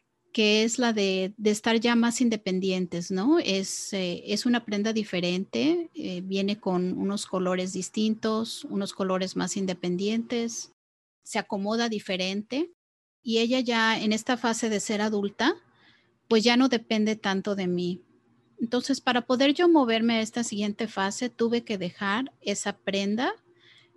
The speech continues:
am, en la que le ayudaba, le tomaba de la mano y era ya ahora, ella camina independiente de mí y ya puede tomar sus propias decisiones. Saben, en la vida,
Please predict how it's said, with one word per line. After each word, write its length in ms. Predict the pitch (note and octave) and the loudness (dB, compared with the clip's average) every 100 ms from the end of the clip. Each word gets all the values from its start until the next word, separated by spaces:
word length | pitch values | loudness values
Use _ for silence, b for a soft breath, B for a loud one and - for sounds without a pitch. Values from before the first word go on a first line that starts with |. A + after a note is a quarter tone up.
| - | -6
am, 380 | F#3 F#3 F#3 | -2 0 0
en 120 | F#3+ G3+ | 0 0
la 100 | G3 | 2
que 120 | G3+ | 2
le 140 | F#3+ | 4
ayudaba, 560 | F#3+ G3 G3 G3+ G3+ G#3+ | 4 2 4 2 2 2
le 100 | F#3+ | 0
tomaba 400 | - F#3 F#3 F#3+ | -2 0 0 0
de 100 | F#3 | 0
la 120 | F3+ | -2
mano 360 | F#3 G3 A3 C4 | 0 0 2 4
y 140 | G3+ | 4
era 180 | G3 G3 | 2 0
ya 340 | G3 G3+ G#3 | 0 0 2
ahora, 400 | G#3 G3+ G3+ A3+ C4+ | 2 2 0 -2 -2
ella 320 | G3 G3+ G3 | -4 -4 -4
camina 360 | - F#3 F3+ F#3+ | -4 -2 0 -2
independiente 720 | F#3+ F3+ F3+ F3+ G3 G#3+ A#3 | -4 -4 -4 -2 -4 -2 -2
de 120 | A#3 | 0
mí 420 | G#3 G#3 B3 C#4 - | 0 0 0 -2 -6
y 200 | G3+ F#3 | -8 -2
ya 260 | G3 F#3+ | -2 -2
puede 240 | - G3 G3 | 0 0 2
tomar 300 | G3 F3+ F3+ | -2 -2 -2
sus 220 | - F#3+ | -6 -10
propias 420 | - F3+ F#3 F#3 | -8 -8 -6 -8
decisiones. 800 | - F3 - - F#2+ F#2 - - _ _ _ _ - | -8 -10 -8 -8 -6 -6 -8 -14 _ _ _ _ -10
Saben, 520 | - C#4+ D4+ D#4 - | 0 4 6 4 2
en 200 | - B3+ | 2 2
la 160 | B3+ B3+ | 4 2
vida, 460 | C4+ C#4 C4+ D4+ | 4 4 4 2